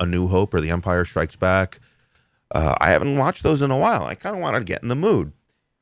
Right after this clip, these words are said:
And I found out about this, and this is, this is great 'cause this is something that is accessible to everybody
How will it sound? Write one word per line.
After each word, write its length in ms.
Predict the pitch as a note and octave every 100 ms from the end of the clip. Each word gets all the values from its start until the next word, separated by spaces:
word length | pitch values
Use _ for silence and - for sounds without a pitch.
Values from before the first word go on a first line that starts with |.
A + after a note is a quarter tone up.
| _ -
And 140 | A#2+
I 120 | C3 D3+
found 360 | - F#3+ A3
out 220 | D#3+ C#3
about 340 | A2+ G#2+ G#2 -
this, 180 | A2 -
and 120 | C3+
this 120 | G#3+
is, 180 | - G#2+
this 180 | - -
is 100 | G2+
great 280 | - A2+ -
'cause 140 | F#2
this 180 | E3+ -
is 100 | -
something 480 | - A2+ - A#2 A#2 _ _ _ _ -
that 100 | F2+
is 140 | F#2+
accessible 680 | F2 - C#3+ - - A#2 C3 _ _ _ _ _ _ _
to 160 | - F#2+
everybody 540 | G#2+ F2+ D2 C#2+ C#2